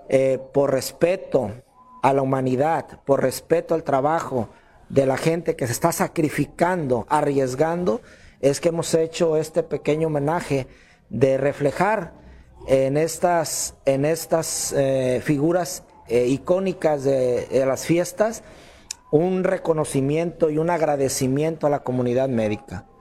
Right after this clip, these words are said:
Y también, ¿por qué no decirlo?, crear conciencia en la gente de que,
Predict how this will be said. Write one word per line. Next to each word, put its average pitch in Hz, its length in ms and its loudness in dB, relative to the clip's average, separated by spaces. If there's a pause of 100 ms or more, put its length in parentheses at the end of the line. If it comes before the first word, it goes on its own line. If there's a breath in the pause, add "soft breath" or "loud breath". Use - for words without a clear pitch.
(360 loud breath)
Y 180 160 2
también, 208 460 -2
¿por 202 200 -2
qué 202 120 0
no 214 140 -2
decirlo?, 170 680 0
crear 165 320 0
conciencia 175 580 0
en 156 60 -2
la 139 80 0
gente 175 540 -2 (720 loud breath)
de 135 240 2
que, 127 720 2